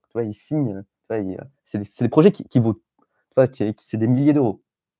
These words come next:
que lui, euh, que lui, il a. Donc, euh, lui, alors, lui en agence, hein, bien sûr, c'est, c'est des tarifs qui sont différents que, que quand tu es freelance. Voilà, il y a ça. Donc là, déjà, un premier,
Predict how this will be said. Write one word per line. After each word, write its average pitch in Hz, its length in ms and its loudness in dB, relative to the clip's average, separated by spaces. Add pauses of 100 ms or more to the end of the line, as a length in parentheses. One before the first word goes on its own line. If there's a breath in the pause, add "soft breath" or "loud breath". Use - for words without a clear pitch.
(360)
que - 100 -8
lui, 107 300 -4
euh, 95 340 -6
que - 80 -8
lui, 101 140 -4
il - 60 -10
a. - 120 -14
Donc, - 200 -16
euh, - 80 -10
lui, 101 140 -8
alors, 85 320 -6
lui 120 160 2
en 107 100 0
agence, 135 320 0
hein, 113 40 -6
bien 101 100 -6
sûr, 123 300 0 (300 soft breath)
c'est, - 160 -10
c'est - 120 -10
des - 80 -12
tarifs 117 200 -2
qui - 80 -20
sont 110 140 -12
différents 117 500 -2 (300 soft breath)
que, - 120 -20
que 104 80 -10
quand 107 140 -4
tu - 120 -8
es 98 40 -4
freelance. 127 460 -8 (760)
Voilà, 113 200 -2
il 120 40 0
y - 20 -2
a 98 40 -4
ça. - 200 -14 (260 soft breath)
Donc - 140 -8
là, 123 240 0 (100)
déjà, 113 240 0
un 104 40 -2
premier, 107 460 -6